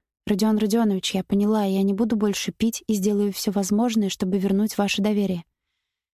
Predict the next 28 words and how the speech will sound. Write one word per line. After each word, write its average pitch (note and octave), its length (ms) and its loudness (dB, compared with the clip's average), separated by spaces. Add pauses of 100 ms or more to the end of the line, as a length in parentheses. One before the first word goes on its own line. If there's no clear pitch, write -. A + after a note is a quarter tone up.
(120)
Не A3+ 220 4
верю. G3 360 0 (400)
Я G#3 160 2
же G3+ 100 0
не G#3 140 2
первый A3 340 0
раз G#3+ 220 0
тебе F#3+ 240 -2
это F#3 160 -4
говорю. F#3+ 400 -2 (360)
Вместо G#3+ 280 0
того, A#3 200 0
чтобы G#3 280 -2
заслужить G3+ 500 0
мое G#3 180 2
доверие G#3+ 460 0
и - 20 0
расположение, G3+ 920 0 (100)
чтобы - 260 0
мне G#3 120 2
было G#3 220 0
приятно G#3 500 0
и F#3+ 80 0
комфортно G3+ 640 0
проводить G3 420 -2
с - 60 -16
тобой G3 280 0
время — G3+ 440 0